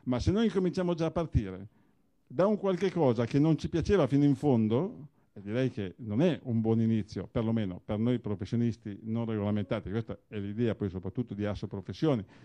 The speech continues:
ma penso che ci veda abbastanza accomunato su queste cose. Quindi non c'è più spazio per farlo. Abbiamo da fronte due anni, come diceva giustamente il senatore Battafarano.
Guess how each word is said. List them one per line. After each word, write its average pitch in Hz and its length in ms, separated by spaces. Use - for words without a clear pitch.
ma - 100
penso 113 260
che 104 260
ci - 140
veda 113 220
abbastanza 107 540
accomunato 104 640
su 98 140
queste 95 300
cose. 85 240
Quindi 127 360
non 175 240
c'è 180 100
più 190 140
spazio 165 420
per 175 160
farlo. 92 540
Abbiamo 170 340
da 165 140
fronte 147 440
due 147 280
anni, 123 280
come 147 200
diceva 113 320
giustamente 104 640
il 87 440
senatore 110 380
Battafarano. 113 760